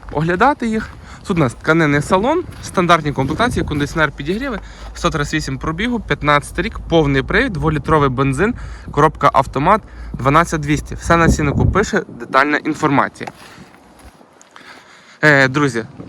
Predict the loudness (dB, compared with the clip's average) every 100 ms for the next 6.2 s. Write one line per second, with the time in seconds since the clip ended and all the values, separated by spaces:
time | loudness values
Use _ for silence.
0 | -2 0 2 4 4 2 -8 -8 -2 0
1 | -2 -4 -4 0 2 2 2 0 -2 -2
2 | -4 -6 -10 -8 -6 -6 4 4 4 2
3 | 2 2 0 -6 -4 -4 0 2 2 0
4 | -4 -2 -2 0 0 -2 0 2 2 2
5 | 2 2 0 2 2 0 -2 0 0 0
6 | 0 0